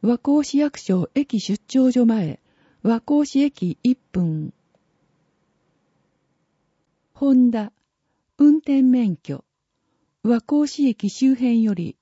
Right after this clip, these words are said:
無料スクールバス運行中。安全の喜びを共に、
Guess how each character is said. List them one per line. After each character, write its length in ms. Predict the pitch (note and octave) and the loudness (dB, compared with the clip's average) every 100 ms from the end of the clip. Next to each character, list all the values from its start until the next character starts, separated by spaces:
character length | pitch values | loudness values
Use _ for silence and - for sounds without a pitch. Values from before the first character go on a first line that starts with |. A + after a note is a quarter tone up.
| _ | _
無 100 | A3+ | 2
料 260 | A#3 D4 C#4+ | 4 4 2
ス 140 | C4+ | -2
ク 140 | - D4 | -4 0
ー 120 | D4 | 2
ル 120 | C#4+ | 2
バ 160 | C#4 C#4 | 0 -4
ス 120 | - | -2
運 220 | G3+ A3+ | 2 2
行 240 | - A3+ G#3 | 2 0 -2
中。 580 | - G3 F3 D#3+ D#3+ - _ _ _ _ _ _ _ _ - | -4 -4 -2 -4 -8 -14 _ _ _ _ _ _ _ _ -4
安 260 | C4+ C#4+ | 2 2
全 260 | C#4 C#4 B3+ | 2 4 4
の 120 | B3+ | 6
喜 400 | B3+ B3 C4+ D#4+ | 4 2 0 -2
び 160 | C4+ A#3 | 0 0
を 80 | F#3+ | 0
共 320 | A3 G3 F3+ | 0 0 0
に、 240 | D#3+ D#3+ | -4 -8